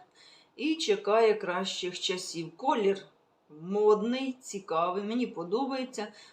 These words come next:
Можливо, я ж говорю, щось підміксую і комусь щось зв'яжу.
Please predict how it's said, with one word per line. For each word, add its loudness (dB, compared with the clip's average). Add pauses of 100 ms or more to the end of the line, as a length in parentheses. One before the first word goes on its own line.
(140)
Можливо, -2
я -2
ж -10
говорю, -8
щось 4
підміксую 0 (480)
і -2
комусь -4
щось 0
зв'яжу. -2